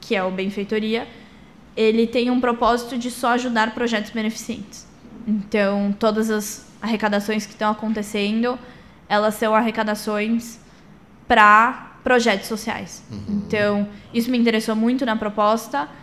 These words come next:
Speaker 1: E na hora que eu fui montar as metas de quanto dinheiro eu tinha que arrecadar, surgiu um,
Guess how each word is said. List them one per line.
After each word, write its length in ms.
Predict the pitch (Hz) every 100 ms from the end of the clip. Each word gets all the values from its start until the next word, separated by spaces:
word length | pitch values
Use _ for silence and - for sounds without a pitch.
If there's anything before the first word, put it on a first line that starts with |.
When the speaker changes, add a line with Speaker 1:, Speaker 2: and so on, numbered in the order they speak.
| - - - - - - - - - -
Speaker 1:
E 340 | 233 233 226 220
na 120 | 226
hora 140 | 233
que 100 | 240
eu 40 | 233
fui 140 | 269
montar 500 | 254 254 254 254 247
as 80 | 285
metas 500 | 247 233 240 240 233
de 420 | 220 226 220 208 - - - -
quanto 400 | - 247 247 247
dinheiro 320 | 233 220 220
eu 60 | 214
tinha 240 | 220 220
que 80 | 214
arrecadar, 720 | 214 208 208 202 220 269 - - - - - - -
surgiu 880 | - 285 269 254 254 247 262 269 269 - - - - - - - - - -
um, 360 | 240 240 208